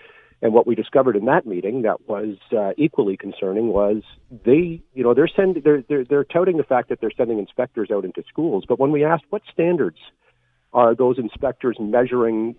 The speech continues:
the risk, uh, against, what we found out is there are no standards. There are no standards for ventilation. Um, there are no standards for, for busing. Um, even though there are, there are industry-wide,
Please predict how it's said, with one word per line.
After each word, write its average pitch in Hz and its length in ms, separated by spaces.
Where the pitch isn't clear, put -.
the 107 140
risk, 120 440
uh, 101 380
against, 113 560
what 160 160
we 151 80
found 175 260
out 113 180
is 127 160
there 147 240
are 214 100
no 190 180
standards. 78 380
There 127 120
are 120 60
no 143 140
standards 135 420
for 131 120
ventilation. 110 720
Um, 98 460
there 117 240
are 107 100
no 120 200
standards 123 500
for, 101 300
for 95 340
busing. 101 640
Um, 120 320
even 175 240
though 151 180
there 131 240
are, 117 400
there 113 240
are 107 200
industry-wide, 127 1080